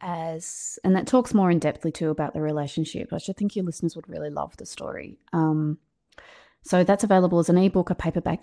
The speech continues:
and an audiobook. So you can grab that on Amazon. Um, and yeah, you can always reach out to me. I love to hear from people who have heard the story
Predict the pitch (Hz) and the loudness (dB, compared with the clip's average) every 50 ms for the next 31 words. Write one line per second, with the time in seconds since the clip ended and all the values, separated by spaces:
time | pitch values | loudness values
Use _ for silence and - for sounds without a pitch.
0 | - _ _ 285 320 339 359 370 381 381 - - - 226 233 226 180 170 165 160 | -12 _ _ 6 6 8 8 8 6 6 4 4 2 2 2 2 -2 -4 -2 -2
1 | 165 160 - - 165 - - - - _ _ _ - 185 170 185 - 170 170 - | -4 -2 0 0 -2 -2 -2 -10 -20 _ _ _ -6 -4 -2 -2 -2 -4 -6 -6
2 | - 156 156 151 147 - - 208 233 240 247 233 - 247 277 370 453 494 523 - | -6 -4 -2 -2 -2 -2 -2 0 0 0 0 0 0 0 0 0 0 -4 -6 -10
3 | _ _ _ _ - - - - - _ _ _ _ _ _ _ _ _ _ _ | _ _ _ _ -20 -20 -20 -20 -20 _ _ _ _ _ _ _ _ _ _ _
4 | _ _ _ _ _ - 202 202 208 - - 240 262 302 302 214 190 185 - 220 | _ _ _ _ _ -12 -10 -10 -8 -6 -2 0 2 2 4 2 0 2 2 2
5 | 226 233 - - 233 233 240 240 233 - 220 214 - - - 202 202 196 - - | 2 2 0 -4 -4 -4 -4 -4 -4 -4 -6 -6 -6 -8 -8 -8 -8 -6 -4 -2
6 | 202 196 202 - 208 214 214 220 214 214 220 233 233 - - - - 247 226 - | -2 -2 -2 -2 -2 -2 0 0 0 0 -2 -2 -4 -8 -16 -8 -8 -8 -8 -6
7 | - 185 180 175 170 170 - _ - 180 165 170 170 165 170 165 185 - _ _ | -6 -6 -4 -4 -6 -6 -8 _ -4 -2 -2 0 0 0 0 0 -2 -4 _ _
8 | _ _ _ _ _ _ _ _ - 208 196 - 202 185 180 175 160 185 180 180 | _ _ _ _ _ _ _ _ -4 -4 -2 0 -2 -2 -2 -2 -2 -2 -2 -2
9 | 165 - 175 - - - - - _ _ _ - - 220 233 233 233 202 - - | -2 -2 -6 -8 -8 -12 -20 -20 _ _ _ -4 2 2 2 4 2 -2 -6 -4
10 | - 175 165 160 160 156 156 165 185 - | -2 -2 0 2 2 0 0 -2 -6 -10